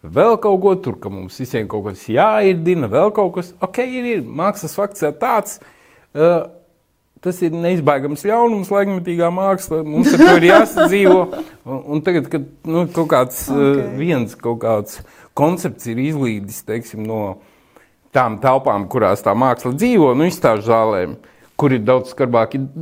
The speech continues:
Speaker 1: darbi, bet nav tādas rezonances, jo tas,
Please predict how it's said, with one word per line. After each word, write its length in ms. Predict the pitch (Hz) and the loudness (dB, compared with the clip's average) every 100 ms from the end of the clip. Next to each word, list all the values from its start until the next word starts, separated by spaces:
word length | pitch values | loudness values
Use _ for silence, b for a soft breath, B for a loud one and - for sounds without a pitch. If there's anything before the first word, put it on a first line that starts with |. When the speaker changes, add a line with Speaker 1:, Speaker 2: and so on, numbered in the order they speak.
| 147 165 | -12 -6
Speaker 1:
darbi, 500 | 170 240 269 254 220 | -2 2 4 2 2
bet 240 | 196 190 190 | -2 -2 -2
nav 200 | 190 180 | 0 2
tādas 320 | 170 170 165 226 | 4 2 0 0
rezonances, 580 | 240 233 214 190 175 170 | 2 2 2 0 -2 0
jo 160 | 175 165 | 2 2
tas, 240 | 165 175 | 2 -2